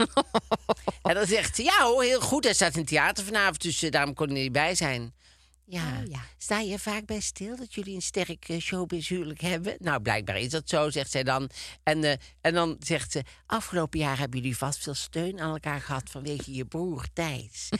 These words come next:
Speaker 2: <laughs>
Speaker 1: die verwikkeld is in een
Speaker 2: Zo
Speaker 1: zedenzaak.
Speaker 2: naar hoe jij dit
Speaker 1: Is een
Speaker 2: doet.
Speaker 1: storm een beetje gaan liggen
Speaker 2: Oh.
Speaker 1: voor jezelf?"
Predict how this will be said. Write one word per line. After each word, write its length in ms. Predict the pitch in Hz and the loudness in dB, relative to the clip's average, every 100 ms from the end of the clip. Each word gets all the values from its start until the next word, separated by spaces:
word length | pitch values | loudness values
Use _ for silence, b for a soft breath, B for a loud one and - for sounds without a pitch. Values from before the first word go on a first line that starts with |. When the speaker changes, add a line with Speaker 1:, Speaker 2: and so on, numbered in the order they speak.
| - | -2
Speaker 2:
<laughs> 180 | 180 - | -4 -2
Speaker 1:
die 220 | 190 180 | -2 0
verwikkeld 480 | 160 180 - 185 160 | 0 0 2 0 0
is 160 | 165 | -2
in 120 | 160 190 | -2 -2
een 100 | 165 | -2
Speaker 2:
Zo 40 | - | -4
Speaker 1:
zedenzaak. 500 | 175 180 - 466 554 | -2 2 6 6 6
Speaker 2:
naar 400 | 427 349 403 415 | 6 6 4 2
hoe 140 | 359 | 4
jij 200 | 359 359 | 4 2
dit 100 | 359 339 | 2 2
Speaker 1:
Is 160 | 262 | 4
een 60 | 320 | 4
Speaker 2:
doet. 80 | 440 | 2
Speaker 1:
storm 400 | - 233 196 208 | 2 0 2 -4
een 80 | 196 | -2
beetje 380 | 202 185 - 170 | -2 -4 -8 -8
gaan 140 | 190 | -6
liggen 340 | 180 - - - | -4 -4 -4 -6
Speaker 2:
Oh. 80 | - | -4
Speaker 1:
voor 140 | 185 | -6
jezelf?" 540 | 185 - 185 269 466 | -6 -6 -6 -4 -6